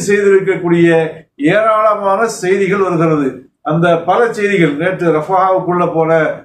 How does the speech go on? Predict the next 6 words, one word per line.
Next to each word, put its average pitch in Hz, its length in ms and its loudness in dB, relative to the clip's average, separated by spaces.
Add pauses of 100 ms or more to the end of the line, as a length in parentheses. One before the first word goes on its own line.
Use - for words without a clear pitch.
(140)
அந்த 160 280 -2
படைக்கு 165 880 0
ஒரு 170 320 0
குகையின் 190 580 0
கண்ணை 190 420 0
காட்டி, 170 720 0